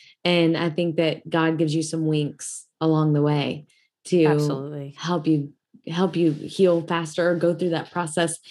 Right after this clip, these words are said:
Speaker 1: um, as, as healthy as possible.
Speaker 2: Yeah.
Speaker 1: Gosh, thank you so, so much for just sharing your story, sharing Joe's story, sharing his memory and his life, and how we can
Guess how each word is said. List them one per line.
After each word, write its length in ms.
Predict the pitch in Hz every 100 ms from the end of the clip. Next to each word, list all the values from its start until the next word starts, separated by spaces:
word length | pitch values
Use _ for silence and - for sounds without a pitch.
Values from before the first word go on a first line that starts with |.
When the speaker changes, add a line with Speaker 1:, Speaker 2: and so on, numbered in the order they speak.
| - - -
Speaker 1:
um, 440 | 165 160 151 151 151 _ _ _ _ _ _ _ -
as, 260 | 180 156 151
as 340 | - 160 156 151
healthy 400 | 175 170 170 156
as 180 | 147 151
possible. 640 | 160 160 156 151 139 151 _ _ -
Speaker 2:
Yeah. 260 | 170 170 165 _ _ _ _ _
Speaker 1:
Gosh, 460 | 165 165 151 - - -
thank 260 | 208 220
you 360 | 254 247 233 -
so, 400 | - - 180 185
so 200 | 185 196
much 440 | 175 160 151 - -
for 560 | 180 170 160 160 160 - -
just 300 | 180 160 -
sharing 380 | 180 180 180
your 140 | 170 180
story, 500 | 160 180 170 170 170
sharing 360 | 165 170 165 156
Joe's 360 | 160 165 170
story, 380 | - 160 156 160
sharing 340 | 156 165 165
his 180 | 165 151
memory 480 | 160 160 170 170 165
and 180 | 160 151
his 420 | 151 160 151 - - - - - - _
life, 520 | 170 170 160 160 156 -
and 640 | 165 160 156 151 151 151 - - _ _ _ _
how 280 | - 190 175
we 340 | 165 170 175
can 640 | 156 165 156 151 151 156